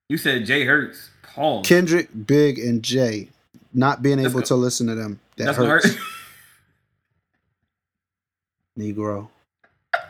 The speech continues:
Speaker 1: No, Joe Biden.
Speaker 2: You
Speaker 1: Nah, but
Speaker 2: acting like
Speaker 1: yeah.
Speaker 2: Maul over here.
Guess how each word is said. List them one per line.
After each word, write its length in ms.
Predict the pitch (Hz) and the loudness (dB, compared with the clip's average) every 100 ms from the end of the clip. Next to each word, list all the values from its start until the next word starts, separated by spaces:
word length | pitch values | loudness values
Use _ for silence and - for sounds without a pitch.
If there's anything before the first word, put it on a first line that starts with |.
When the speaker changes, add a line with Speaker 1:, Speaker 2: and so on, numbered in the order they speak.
| - _ - - - - - 311 - | -20 _ -16 -8 -6 -6 -6 -8 -4
Speaker 1:
No, 1040 | 285 311 330 320 320 320 330 330 605 - - | 2 4 6 6 4 4 2 2 2 0 0
Joe 300 | 539 - - | 0 0 2
Biden. 420 | 294 - - - | 4 4 0 2
Speaker 2:
You 60 | 214 | 6
Speaker 1:
Nah, 140 | 170 | 8
but 40 | |
Speaker 2:
acting 240 | 165 160 147 | 8 4 4
like 160 | 135 | 4
Speaker 1:
yeah. 60 | 123 | 4
Speaker 2:
Maul 380 | 139 156 147 131 | 4 6 4 2
over 200 | 123 123 | 0 0
here. 320 | 123 117 | 2 0